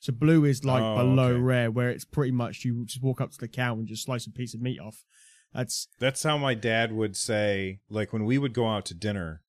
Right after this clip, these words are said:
Speaker 2: when I was a kid, um, my dad would tell the waitress when she, she would ask, of course, "How do you want your steak cooked?" He would say, "I want it to moo when I, when
Speaker 1: Yeah.
Speaker 2: I put my fork in it."
Speaker 1: Yeah, that's it. That's
Speaker 2: Um, that's gross.
Speaker 1: <laughs>
Speaker 2: Yeah,
Speaker 1: It's
Speaker 2: you
Speaker 1: amazing.
Speaker 2: guys are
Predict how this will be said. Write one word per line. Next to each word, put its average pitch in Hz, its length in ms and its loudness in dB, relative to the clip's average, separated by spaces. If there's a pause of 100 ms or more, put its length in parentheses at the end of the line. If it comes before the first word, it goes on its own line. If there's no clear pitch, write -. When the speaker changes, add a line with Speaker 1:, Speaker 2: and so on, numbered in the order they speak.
Speaker 2:
when 90 100 -8
I 87 80 -4
was 82 100 -6
a 85 60 -12
kid, 85 400 -6 (500)
um, 80 500 -8 (220)
my 98 160 -6
dad 107 280 0
would 98 120 -6
tell 110 200 -2
the 98 80 -4
waitress 95 600 -4
when 101 140 -6
she, 110 260 -6
she - 180 -8
would 107 140 -4
ask, 107 320 -4
of 104 80 -20
course, 98 280 -8 (260)
"How 117 160 -2
do 110 80 2
you 101 100 0
want 92 220 -6
your 87 100 -8
steak 90 360 -6
cooked?" - 300 -4
He 110 140 -4
would 95 140 -2
say, 92 300 -4
"I 92 160 -8
want 101 240 -4
it 101 80 -12
to 104 100 -8
moo 92 520 -4 (260)
when 95 260 -6
I, 85 280 -6 (220)
when 98 200 -4
Speaker 1:
Yeah. 87 80 0
Speaker 2:
I 87 60 -4
put 120 200 -8
my 90 140 -10
fork 92 340 -10
in 78 140 -10
it." 131 80 -8
Speaker 1:
Yeah, 127 180 -4
that's 127 240 -8
it. 117 160 -10
That's 85 220 -6
Speaker 2:
Um, 80 140 -12 (300)
that's 92 220 -8
gross. 76 460 -8 (120)
Speaker 1:
<laughs> - 120 -14
Speaker 2:
Yeah, 170 140 -8
Speaker 1:
It's 170 180 -8
Speaker 2:
you 151 60 -2
Speaker 1:
amazing. 143 420 -2
Speaker 2:
guys 143 340 -8
are 226 40 -10